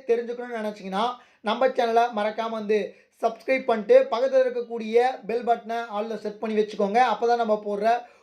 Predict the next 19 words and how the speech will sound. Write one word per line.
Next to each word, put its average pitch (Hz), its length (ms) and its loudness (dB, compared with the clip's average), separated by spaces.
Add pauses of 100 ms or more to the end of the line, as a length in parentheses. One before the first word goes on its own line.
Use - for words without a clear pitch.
ஒவ்வொரு 262 460 4
அப்டேட்டும் 240 540 0
பார்த்தீங்கன்னா 214 440 -4
உங்களுக்கு 269 760 -2
நோட்டிஃபிகேஷன்ல 220 720 -4
வரும். 226 320 -4
இப்ப 208 240 -4
வாங்க 202 500 2 (300)
வீடியோக்குள்ள 226 600 2
போயிடலாம். 202 500 0
அதாவது 214 500 2
அதிமுகவுல 240 960 0 (360)
மீண்டும் 285 440 -2 (120)
ஓ 247 240 -2
பி 254 140 0
எஸ்ஸுக்கு 247 440 -2
இரண்டாவது 240 480 4
வாய்ப்பு 226 320 2
கொடுக்கப்பட்டு 226 840 -2